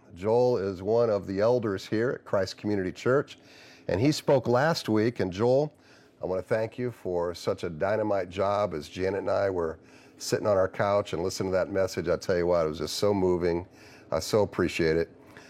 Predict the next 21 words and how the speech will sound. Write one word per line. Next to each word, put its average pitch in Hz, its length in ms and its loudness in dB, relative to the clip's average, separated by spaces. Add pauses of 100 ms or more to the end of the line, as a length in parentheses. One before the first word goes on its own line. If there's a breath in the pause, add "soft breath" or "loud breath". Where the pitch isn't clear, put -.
(240 loud breath)
Um, 82 600 4
and 90 120 2
I, 87 40 2
I 90 240 2
wanna 95 260 4
thank 110 320 2
him 98 280 2
for, 85 520 0 (520 loud breath)
uh, 80 160 0
standing 104 520 0
in 104 240 4
and 85 140 0
preaching. 110 520 2
I, 82 280 4
last 98 440 0
week, 101 280 -2
was 73 100 -4
sick. 131 400 0
I 87 80 0
had 80 220 0
vertigo. 123 640 4